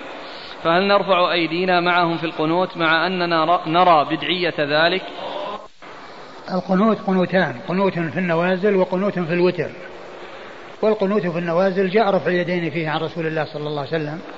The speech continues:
Speaker 2: والقنوت في الوتر جاء عن عمر وعن أبي هريرة وعن بعض الصحابة رضي الله تعالى عنهم. و،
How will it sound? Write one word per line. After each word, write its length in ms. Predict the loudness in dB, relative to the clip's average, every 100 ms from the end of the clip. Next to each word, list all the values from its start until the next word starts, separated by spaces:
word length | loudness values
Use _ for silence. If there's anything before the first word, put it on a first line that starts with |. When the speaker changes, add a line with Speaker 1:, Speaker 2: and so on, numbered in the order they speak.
| -16 -16 -16 -16 -10 0
Speaker 2:
والقنوت 400 | 2 2 0 0
في 160 | -2
الوتر 300 | 4 4 4
جاء 160 | 2 2
عن 180 | 2 0
عمر 260 | 0 0
وعن 260 | 2 0 0
أبي 140 | 0 2
هريرة 400 | 2 2 0 -2 -8 -14 -14 -16 -8
وعن 180 | -4 -2
بعض 140 | 0 0
الصحابة 560 | -4 -2 0 0 -2 -6 -14 -16 -14 -16 -16 -16 -16 -8
رضي 160 | -4 0
الله 160 | 0
تعالى 420 | 0 -2 -2 -2 -2
عنهم. 380 | 0 0 0 -2 -8 -14 -16 -16 -16 -16 -16 -16 -18 -18 -18 -14 -2
و، 140 | 4